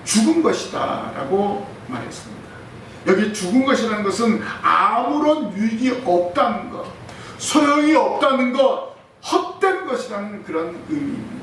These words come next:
양식이 없는 사람에게 양식을 주는 것이 행함입니다. 믿음이 있는 성도라면 이렇게 행동해야 됩니다. 저 사람이 필요한 것이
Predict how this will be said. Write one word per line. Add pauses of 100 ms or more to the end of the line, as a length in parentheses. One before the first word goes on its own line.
(1200)
양식이
없는
사람에게
양식을
주는
것이
행함입니다. (1040)
믿음이
있는
성도라면
이렇게
행동해야
됩니다. (200)
저
사람이
필요한
것이